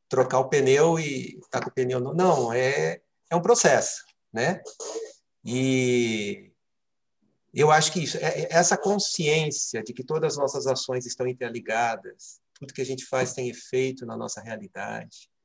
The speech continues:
o que a gente faz produz o mundo, né? E que a gente precisa ter um objetivo, né? Nem que esse objetivo seja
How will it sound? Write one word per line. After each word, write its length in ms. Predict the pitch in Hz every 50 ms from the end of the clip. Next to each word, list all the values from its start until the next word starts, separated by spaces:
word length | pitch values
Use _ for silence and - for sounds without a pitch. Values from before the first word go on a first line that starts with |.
| _ _ _ _ _ _ _ _ _
o 40 |
que 100 | - -
a 40 | 120
gente 160 | 113 117 -
faz 220 | - - 127 127 127
produz 460 | - 143 135 131 - 139 156 160 135
o 80 | 139 131
mundo, 640 | 117 117 123 135 143 143 135 131 120 - 190 190 -
né? 220 | - 107 120 135 - _ _ _ - - _ _ _ _ _ _ _ _
E 80 | 123
que 100 | - -
a 40 | 151
gente 200 | 135 156 160 156
precisa 380 | 160 170 147 - - 147 143 156
ter 120 | 151 160
um 60 | 156
objetivo, 800 | 156 156 151 151 143 160 160 165 - - 147 151 160 160 147 127 - - - _ _ _ _ _ _ _ _ _ _ _ - - - _ -
né? 260 | 104 107 120 123 120 - - - - -
Nem 180 | 120 131 156
que 100 | 160 -
esse 100 | 160 -
objetivo 500 | 160 143 139 131 135 131 - - 147 147
seja 760 | 151 - - - 143 139 147 151 151 - 165 170 165 151 -